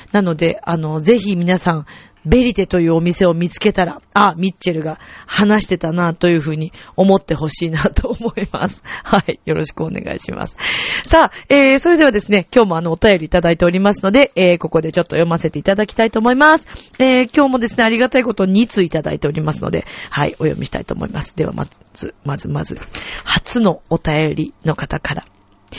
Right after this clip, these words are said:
ドキンちゃん。東京都、ドキンちゃんからです。実はですね、ドキンちゃんは、私の、もう、いつもお世話になっている、私の中ではもう専属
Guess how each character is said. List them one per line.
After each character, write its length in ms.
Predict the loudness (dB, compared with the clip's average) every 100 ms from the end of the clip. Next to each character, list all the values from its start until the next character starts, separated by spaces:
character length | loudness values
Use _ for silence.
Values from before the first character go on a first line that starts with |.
| -14 -16 -20 _ _
ド 120 | 0
キ 220 | 2 2
ン 120 | 2 2
ち 180 | 0
ゃ 120 | 0 0
ん。 200 | -6 -14 _ _ _ _ 2
東 180 | 2
京 220 | 2 -2 0
都、 320 | -2 -4 -2
ド 100 | -4
キ 180 | 0 0
ン 80 | 2
ち 140 | 2
ゃ 40 | 0
ん 80 | 0
か 100 | -6
ら 100 | -6
で 140 | -12
す。 160 | -14 -20 _ _ _ _ _ _ _ _ _ _ -14 -12 -12 -16 -8
実 300 | -8 2 2
は 60 |
で 100 | 2
す 120 | -2 -6
ね、 120 | -2
ド 140 | -2
キ 180 | 0 -2
ン 100 | 0
ち 100 | 2
ゃ 80 | 2
ん 80 | 4
は、 280 | 2 0 _ _ _ -20 -18 -18 -12
私 640 | -4 -2 -2 0 -2 -2 -10 _ _ _
の、 260 | 2 2 -2 _ _ _ 0
も 280 | 0 0 -8 _ _ _ _
う、 40 |
い 40 | -2
つ 140 | 2
も 100 | 2
お 20 |
世 140 | 2 -2
話 100 | -4
に 160 | -6 -10 _ -2
な 120 | -2
っ 60 | 0
て 120 | 0
い 60 |
る、 220 | 2 0 -2
私 280 | -2 -2 0
の 80 |
中 240 | 0 2 0
で 60 | -2
は 40 |
も 120 | -4
う 20 |
専 300 | -2 0 2
属 380 | 2 0 0 -2